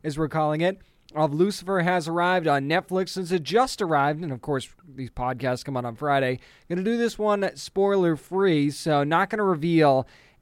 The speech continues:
anything other than the fact that you know from last season that Dennis Haysbert's God does make an appearance at the, on the fin-, on the finale, the mid-season finale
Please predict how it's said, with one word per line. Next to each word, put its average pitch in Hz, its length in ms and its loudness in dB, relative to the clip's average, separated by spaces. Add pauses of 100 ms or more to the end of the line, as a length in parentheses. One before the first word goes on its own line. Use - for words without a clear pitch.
anything 170 480 -2
other 277 180 2
than 339 100 -4
the 294 120 -6
fact 208 220 -2
that 180 160 -2
you 185 100 -4
know 180 260 2
from 151 220 -6
last 151 320 2
season 147 340 -2
that 127 120 -4
Dennis 131 280 -2
Haysbert's 131 680 -6
God 135 540 -2 (220)
does 160 360 -2
make 147 280 -6
an 147 80 -4
appearance 160 500 -4 (400)
at 160 320 -2
the, 151 260 -2
on 156 200 0
the 147 80 -4
fin-, 147 420 -6 (360)
on 180 180 2
the 165 60 -4
finale, 180 420 -2
the 165 80 -2
mid-season 202 440 -2
finale 131 480 -4